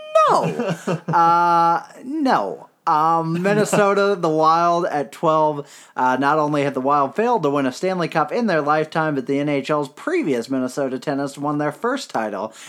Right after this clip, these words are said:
Speaker 1: after moving to Dallas, giving Texas the glory instead. I feel like Minnesota should arguably be
Speaker 2: Oh,
Speaker 1: higher
Speaker 2: yeah,
Speaker 1: than
Speaker 2: Minnesota
Speaker 1: this.
Speaker 2: as a fan base needs to be top five.
Speaker 1: Yeah.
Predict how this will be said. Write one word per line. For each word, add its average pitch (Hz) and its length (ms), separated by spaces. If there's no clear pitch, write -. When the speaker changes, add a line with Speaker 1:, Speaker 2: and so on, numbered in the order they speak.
Speaker 1:
after 131 280
moving 131 360
to 117 60
Dallas, 127 440
giving 117 300
Texas 123 460
the 120 120
glory 120 380
instead. 127 320
I 180 80
feel 285 180
like 214 160
Minnesota 208 460
should 208 180
arguably 208 500
be 110 80
Speaker 2:
Oh, 214 160
Speaker 1:
higher 156 420
Speaker 2:
yeah, 104 200
Speaker 1:
than 95 100
Speaker 2:
Minnesota 135 520
Speaker 1:
this. 117 100
Speaker 2:
as 107 160
a 98 100
fan 95 360
base 87 320
needs 95 220
to 90 60
be 92 160
top - 380
five. 90 400
Speaker 1:
Yeah. 87 320